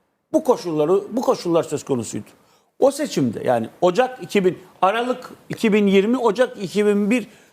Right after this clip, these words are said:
e, yirmi bir itibariyle Boğaziçi Üniversitesi'nin rektörlüğüne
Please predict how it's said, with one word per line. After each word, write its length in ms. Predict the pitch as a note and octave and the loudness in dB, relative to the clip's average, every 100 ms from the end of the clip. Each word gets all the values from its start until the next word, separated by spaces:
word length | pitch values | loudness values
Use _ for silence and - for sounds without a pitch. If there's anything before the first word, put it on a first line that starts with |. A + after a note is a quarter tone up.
| _ - | _ 0
e, 80 | |
yirmi 400 | E3 E3 E3+ G3+ | 4 6 6 4
bir 60 | A#3+ | 4
itibariyle 760 | G#3 F#3+ D#3 C#3+ C#3 D3 B3 - - _ - - _ F#3 | 2 2 2 2 2 0 0 -2 -18 _ -20 -20 _ 2
Boğaziçi 360 | B3 C4+ - | 4 4 -2
Üniversitesi'nin 840 | A3+ A#3 G#3 - F#3 - F3+ D#3 - - _ D3 | 0 2 2 0 -2 0 0 0 -4 -14 _ 2
rektörlüğüne 880 | A#3+ A#3+ G#3+ E3+ E3 D#3+ A3+ A#3+ | 2 2 0 2 2 2 0 -2